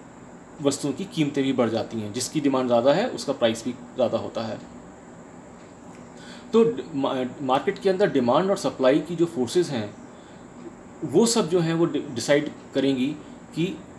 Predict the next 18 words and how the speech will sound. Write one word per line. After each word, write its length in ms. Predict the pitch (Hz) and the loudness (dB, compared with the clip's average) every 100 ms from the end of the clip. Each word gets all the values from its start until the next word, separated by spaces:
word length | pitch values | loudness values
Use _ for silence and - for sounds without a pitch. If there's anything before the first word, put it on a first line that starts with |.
| - 135 | -12 -6
इकोनॉमी 400 | 139 123 127 165 | -2 0 0 -2
किस 240 | 160 - | -2 -2
दिशा 220 | 123 123 | -2 0
में 140 | 117 113 | 0 0
जाएगी। 360 | 107 104 110 - - - - - - - - - - | -2 -2 -8 -14 -18 -20 -20 -20 -20 -20 -20 -10 2
जब 180 | 165 156 | 4 6
ऐसा 200 | 147 214 | 8 8
होगा 440 | 190 185 196 196 - - - - | 8 8 6 4 -10 -20 -10 2
तो 180 | 151 147 | 2 2
एंटरप्रेन्योरशिप 640 | 135 139 147 143 139 147 - | -2 -2 0 0 0 -2 2
को 140 | 143 | 2
बढ़ावा 480 | 139 127 120 123 139 | 2 2 6 6 6
मिलेगा, 440 | 147 147 143 143 - - - - - | 2 4 4 2 -4 -18 -20 -16 -4
मार्केट्स 340 | 123 120 127 - | -2 0 -4 -6
खुलेंगे, 520 | - 143 143 147 143 - - - - | -2 0 0 -4 -6 -12 -20 -14 -2
फॉरेन 240 | 117 135 | 0 2
इन्वेस्टमेंट्स 540 | 147 143 143 147 139 147 | 2 -2 -2 -4 -2 -2
आएंगे। 360 | 135 135 135 | 0 -2 -4